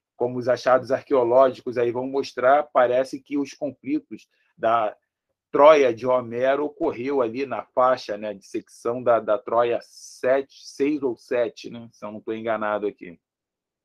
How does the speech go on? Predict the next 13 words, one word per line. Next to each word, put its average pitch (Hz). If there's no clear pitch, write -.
Bom, 90
vamos 107
ver 107
se -
a -
pessoa -
que -
pediu 104
acesso -
aqui, -
ela 60
tá -
aqui. -